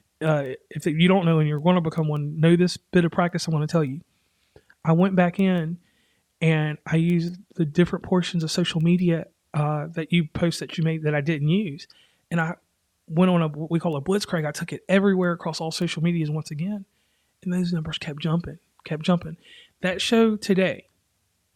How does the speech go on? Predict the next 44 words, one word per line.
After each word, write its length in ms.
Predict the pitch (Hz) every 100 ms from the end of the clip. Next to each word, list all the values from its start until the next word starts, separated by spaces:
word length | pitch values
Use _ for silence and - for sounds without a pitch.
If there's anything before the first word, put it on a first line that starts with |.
| -
and 180 | 160
I'm 140 | 160 160
saying 280 | - 180 185
this 240 | 180 175
as 220 | 165 156
a 220 | 156 147
medium 340 | 143 175 175 190
tier 200 | 196 196
podcaster, 600 | 190 160 160 147 - 147
which 160 | 143
that's 140 | 156 -
just 180 | 160 151
an 80 |
independent 400 | 160 160 165 165
podcaster, 480 | 160 147 - 151 156 - - _
just 200 | 156 -
a 20 |
name 160 | 170 160
we 100 | 160
tagged 280 | 165 151
on 120 | 147 143
there. 180 | 139 - _ _ _ _ _ -
I 100 | 190
go 120 | 226
to 80 | 220
sleep 300 | - 208 180
and 100 | 165
I 40 |
make 200 | 165 156
money 220 | 156 160
off 160 | 147 143
that 120 | 143
episode. 380 | 139 - - - _ _ _ _ _ _ _ _ _ _ _ _ _ _ _
I 100 | -
wake 220 | 180 190 185
up 180 | 190
and 120 | 170 160
that 140 | 165
show's 200 | - 165
still 200 | - 165
making 360 | 156 147 147 151
me 160 | 151
money. 240 | 156 139 - _ _ _ _ _ _ _ _ _ _ _ _ _ _ _ _ _ _
And 580 | 180 185 165 156 147